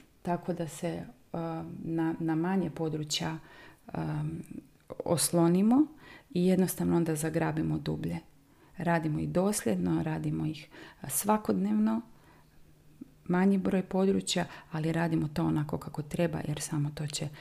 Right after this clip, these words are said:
donijeti izvrsne rezultate. E, kako budem govorila, vidjet ćete da sve ove stvari za koje je Charlotte Mason smatrala da su potrebne u tom prvom razdoblju dječjeg života,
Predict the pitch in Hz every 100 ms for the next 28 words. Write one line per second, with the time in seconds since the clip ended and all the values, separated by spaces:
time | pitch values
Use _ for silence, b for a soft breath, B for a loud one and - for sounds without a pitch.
0 | B B - 165 160 160 - 151 147 -
1 | 156 151 156 147 156 151 147 - - B
2 | B B B - 170 160 180 - 180 175
3 | 170 190 165 160 151 180 208 208 180 190
4 | 190 - 180 - 165 156 - 214 196 170
5 | - 180 170 165 170 175 160 147 160 143
6 | - 165 170 180 180 - 160 - 160 151
7 | 180 170 156 B B B - 147 - 151
8 | 180 175 160 151 156 160 - B B B
9 | - 151 165 156 151 180 156 151 151 -
10 | B - 156 151 160 156 151 151 147 156
11 | - 151 147 147 151 160 - 208